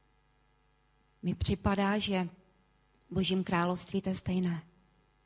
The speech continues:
My každý jsme částí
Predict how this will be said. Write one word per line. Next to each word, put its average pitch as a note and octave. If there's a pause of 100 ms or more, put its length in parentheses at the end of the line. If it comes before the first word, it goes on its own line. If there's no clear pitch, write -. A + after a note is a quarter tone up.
(800)
My F#3+
každý F3+
jsme F3 (340)
částí E3+